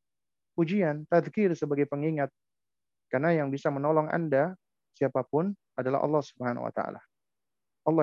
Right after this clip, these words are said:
yang bisa menolong kita, bukan siapapun. Karenanya kembali kepada Allah, minta tolong kepada Allah, memperkuat diri dengan Allah, doa kepada Allah.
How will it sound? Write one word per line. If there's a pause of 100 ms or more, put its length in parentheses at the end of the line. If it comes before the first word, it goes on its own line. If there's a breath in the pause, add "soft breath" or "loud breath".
yang
bisa
menolong
kita, (320)
bukan
siapapun. (1040)
Karenanya
kembali
kepada
Allah, (560)
minta
tolong
kepada
Allah, (720)
memperkuat
diri
dengan
Allah, (760)
doa
kepada
Allah.